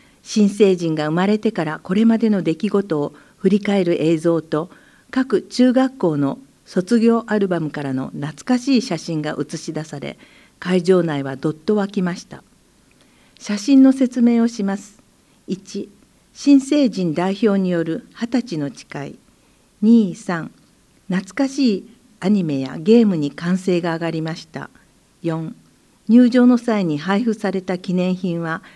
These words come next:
多機能ボールペンでした。五、六、司会や国歌斉唱の演奏も実行委員会が担当。七、九、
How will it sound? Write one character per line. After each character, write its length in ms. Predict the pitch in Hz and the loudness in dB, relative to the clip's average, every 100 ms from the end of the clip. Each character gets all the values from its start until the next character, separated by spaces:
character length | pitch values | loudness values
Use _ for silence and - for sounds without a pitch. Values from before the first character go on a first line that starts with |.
| - _ | -20 _
多 140 | - 190 | -12 -4
機 140 | 254 | 6
能 180 | 247 240 | 8 8
ボ 180 | 214 226 | 6 4
ー 40 | |
ル 80 | 226 | 2
ペ 180 | 226 196 | 0 -2
ン 80 | 190 | -2
で 80 | 180 | -4
し 140 | - | -8
た。 180 | - 123 _ _ _ _ _ _ 185 | -16 -16 _ _ _ _ _ _ -2
五、 340 | 220 226 165 | 2 2 0
六、 480 | 156 156 - 147 - - _ _ _ _ _ | -4 -8 -6 -8 -8 -20 _ _ _ _ _
司 180 | - - | -18 -10
会 300 | - 208 202 | -4 0 0
や 240 | 185 180 - _ | 0 -2 -8 _
国 160 | 294 294 | -4 -4
歌 180 | - | -6
斉 260 | 175 190 196 | -4 0 0
唱 260 | 196 208 190 | 0 -2 0
の 180 | 185 | 0
演 180 | 180 190 | 0 -2
奏 240 | 190 190 175 | -2 -2 -2
も 240 | 170 170 | -4 -6
実 280 | 160 190 196 | -4 -4 0
行 180 | 233 240 | 2 4
委 80 | |
員 140 | 240 220 | 4 2
会 240 | 185 156 | 0 -6
が 120 | 165 | -6
担 300 | 185 - 156 | -8 -8 -8
当。 400 | 147 - 139 143 - _ _ _ _ _ _ _ _ _ - | -8 -10 -10 -12 -18 _ _ _ _ _ _ _ _ _ -4
七、 360 | 233 240 170 139 | 0 2 0 -8
九、 340 | - 202 147 | -4 0 0